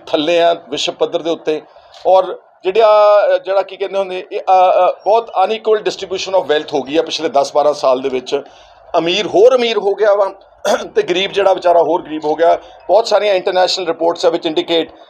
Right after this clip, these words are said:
ਕਿ, ਅ, ਅ, ਇੰਡੀਆਜ਼, ਅ, ਸੈਵਨਟੀ ਪਰਸੈਂਟ ਵੈਲਥ, ਸੱਤਰ ਪਰਸੈਂਟ ਵੈਲਥ ਜਿਹੜੀ ਸਰਮਾਇਆ ਇਸ ਦੇਸ਼ ਦਾ, ਉਹ ਕੇਵਲ ਇੱਕ ਪਰਸੈਂਟ ਲੋਕਾਂ ਦੇ ਕੋਲ ਆ, ਅੰਬਾਨੀਆਂ ਦੇ ਕੋਲ, ਅਡਾਨੀਆਂ ਦੇ ਕੋਲ। ਤੁਸੀਂ ਦੇਖਿਆ ਅਡਾਨੀ ਸਾਹਿਬ ਦਾ ਬਿਜ਼ਨਸ ਕਿੱਦਾਂ ਪਿਛਲੇ ਪੰਜ ਚਾਰ ਸਾਲ ਦੇ ਵਿੱਚ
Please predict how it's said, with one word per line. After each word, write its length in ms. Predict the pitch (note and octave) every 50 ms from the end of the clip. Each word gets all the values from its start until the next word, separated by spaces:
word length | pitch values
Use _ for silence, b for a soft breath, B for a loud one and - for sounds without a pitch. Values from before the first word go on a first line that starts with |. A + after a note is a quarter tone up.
| B B B
ਕਿ, 300 | F3 F3+ F3+ F3+ F3+ F3+
ਅ, 20 | F3
ਅ, 840 | F#3 - - - - - - - D#3 E3 E3+ F3 - - F3 F3 -
ਇੰਡੀਆਜ਼, 520 | F#3 F3 F3+ F#3 G3+ G3 G3+ G3+ F3+ E3+ -
ਅ, 640 | - _ _ _ _ - D#3+ E3 E3 E3 E3 D#3
ਸੈਵਨਟੀ 440 | - - F#3 G3+ G3+ A#3 A3+ B3+ A#3
ਪਰਸੈਂਟ 440 | A#3 G#3+ G3+ F#3 - G#3 G3+ F#3+ -
ਵੈਲਥ, 300 | C#3+ D3+ E3 D#3 - - - - _ _ _ _ _ -
ਸੱਤਰ 300 | - F3+ F3 - A3+ A3+
ਪਰਸੈਂਟ 400 | A3+ A3 G3 - - G3+ F#3 -
ਵੈਲਥ 220 | D3+ E3+ - - -
ਜਿਹੜੀ 220 | - F#3 F3+ F3+ E3+
ਸਰਮਾਇਆ 440 | - E3+ D3+ C#3+ C#3+ D3 D#3 E3
ਇਸ 140 | E3 D#3+ -
ਦੇਸ਼ 260 | - C#3 D3 D3 - -
ਦਾ, 180 | C#3+ B2+ B2+ B B B B -
ਉਹ 60 | E3
ਕੇਵਲ 280 | - F#3 F#3+ G3 G3 F#3+
ਇੱਕ 120 | F#3 F#3+
ਪਰਸੈਂਟ 360 | - F#3+ F3+ - F#3 F3+ - D#3+
ਲੋਕਾਂ 260 | E3 D#3+ E3+ E3 D#3+
ਦੇ 80 | D#3+
ਕੋਲ 200 | - D#3 D#3+ D#3
ਆ, 60 | D#3 D#3
ਅੰਬਾਨੀਆਂ 480 | - - C3+ C#3 C#3+ D3 D3 D3+ D3+
ਦੇ 80 | D3 D3
ਕੋਲ, 240 | - D3+ D3 D3 C#3+
ਅਡਾਨੀਆਂ 420 | C3 B2 B2+ B2+ - C#3+ D3 C#3+
ਦੇ 80 | C#3+ C#3
ਕੋਲ। 240 | - C#3 C#3+ C#3
ਤੁਸੀਂ 200 | C#3+ D#3 C3 C#3
ਦੇਖਿਆ 300 | C#3 D3 D3 - F#3+ F#3
ਅਡਾਨੀ 240 | F3+ D#3 E3 D3+ D#3+
ਸਾਹਿਬ 240 | D#3 - D#3+ D#3 D#3
ਦਾ 80 | E3 D3+
ਬਿਜ਼ਨਸ 320 | C3 C3 B2+ D3+ - -
ਕਿੱਦਾਂ 280 | D3 B2+ C#3 D3+ D3 C3 B B B B B B B -
ਪਿਛਲੇ 200 | C#3 - D3+ D#3+
ਪੰਜ 240 | - D#3 D3+ -
ਚਾਰ 140 | F3 E3 D#3+
ਸਾਲ 260 | D#3+ D#3+ D3+ D3+ D#3
ਦੇ 80 | D#3 E3
ਵਿੱਚ 180 | D#3+ D#3+ D#3